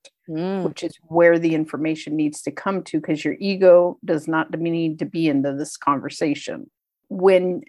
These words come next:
Speaker 2: that happens, this is the way I see it, is that you decide you would really like to have an experience with Thor, but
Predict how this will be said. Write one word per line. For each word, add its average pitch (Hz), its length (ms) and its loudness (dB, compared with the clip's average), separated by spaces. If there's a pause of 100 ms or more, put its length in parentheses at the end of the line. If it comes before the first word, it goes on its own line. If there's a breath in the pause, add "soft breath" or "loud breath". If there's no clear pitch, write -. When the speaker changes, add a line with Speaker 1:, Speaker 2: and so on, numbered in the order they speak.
Speaker 2:
that 190 260 2
happens, 208 920 -4
this 175 280 -2
is 175 160 -4
the 160 80 -2
way 151 220 0
I 139 160 2
see 113 320 -10
it, - 160 -8 (500 soft breath)
is 170 440 4
that 156 520 2 (1000)
you 185 360 -4
decide 156 800 2
you 160 240 -4
would 160 180 0
really 175 340 2
like 160 240 2
to 156 80 -4
have 143 220 0
an 139 100 -2
experience 139 720 -2
with 139 200 -6
Thor, 151 400 2 (320 soft breath)
but 170 520 4